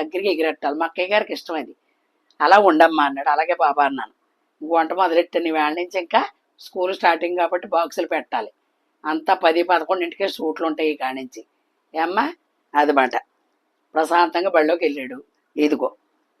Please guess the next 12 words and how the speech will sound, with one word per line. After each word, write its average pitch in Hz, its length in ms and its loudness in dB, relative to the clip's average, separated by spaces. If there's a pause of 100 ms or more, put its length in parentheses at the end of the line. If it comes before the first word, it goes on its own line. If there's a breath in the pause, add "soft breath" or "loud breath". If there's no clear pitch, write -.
(260)
కూర 180 260 6
వండి 185 180 0
మీకు 208 180 -12
చూపిద్దామని 156 480 0
చెప్పి, 147 240 -14
దొండకాయ 151 400 0
కూర 165 220 2
ఇగురు 160 240 4
ఎలా 147 180 0
వండాలో 147 380 0
రండి 131 220 -2 (280)
చూపిస్తాను. 139 480 -4